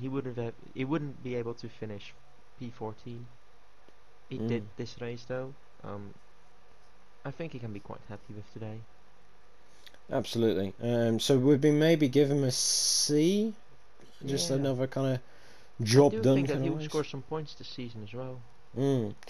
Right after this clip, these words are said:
Speaker 1: I
Speaker 2: I
Speaker 1: mean,
Speaker 2: like
Speaker 1: like,
Speaker 2: the. Sorry, go on,
Speaker 1: Hmm?
Speaker 2: Chris. Go
Speaker 1: Yeah,
Speaker 2: on,
Speaker 1: go
Speaker 2: go on.
Speaker 1: on, go
Speaker 2: It's
Speaker 1: on,
Speaker 2: your,
Speaker 1: no, no,
Speaker 2: no,
Speaker 1: no,
Speaker 2: it's
Speaker 1: no,
Speaker 2: your
Speaker 1: no.
Speaker 2: turn to go on, mate. <laughs> That's
Speaker 1: No,
Speaker 2: all.
Speaker 1: I do think that once, like, the likes of Stroll or, uh, Raikkonen and Giovinazzi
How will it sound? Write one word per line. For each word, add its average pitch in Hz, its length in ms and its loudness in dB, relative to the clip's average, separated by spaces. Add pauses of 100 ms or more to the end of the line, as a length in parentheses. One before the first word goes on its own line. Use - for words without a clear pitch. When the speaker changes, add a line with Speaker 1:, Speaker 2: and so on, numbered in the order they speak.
(240)
Speaker 1:
I - 60 4
Speaker 2:
I 143 40 10
Speaker 1:
mean, 151 40 12
Speaker 2:
like 165 140 12
Speaker 1:
like, 151 240 6
Speaker 2:
the. - 60 -10 (1080)
Sorry, 143 140 8
go 117 80 6
on, 135 60 6
Speaker 1:
Hmm? - 40 0
Speaker 2:
Chris. 151 160 2
Go - 80 -6
Speaker 1:
Yeah, 131 80 6
Speaker 2:
on, 151 60 2
Speaker 1:
go - 60 -2
Speaker 2:
go - 40 2
on. 131 40 0
Speaker 1:
on, 135 80 -4 (120)
go 165 100 -6
Speaker 2:
It's 120 40 -2
Speaker 1:
on, 117 60 6
Speaker 2:
your, 156 100 12
Speaker 1:
no, - 100 4
no, 139 60 2
Speaker 2:
no, 151 100 10
Speaker 1:
no, 202 80 12
Speaker 2:
it's 151 140 6
Speaker 1:
no, 196 40 8
Speaker 2:
your 208 80 10
Speaker 1:
no. 208 60 2
Speaker 2:
turn 240 160 8
to - 80 -2
go 254 180 6
on, 233 140 6
mate. 220 200 6
<laughs> - 680 6
That's 135 160 4
Speaker 1:
No, 160 120 6
Speaker 2:
all. 139 80 0 (140)
Speaker 1:
I - 60 10
do 240 220 10
think 208 360 -2
that 123 160 0 (220)
once, 156 360 -2
like, 120 200 -4 (420)
the 135 140 0
likes 135 400 -2
of 107 120 -4
Stroll 117 480 0
or, 98 300 -2 (440)
uh, 95 500 -6 (300)
Raikkonen 110 600 -2
and 98 160 -6
Giovinazzi 104 800 -6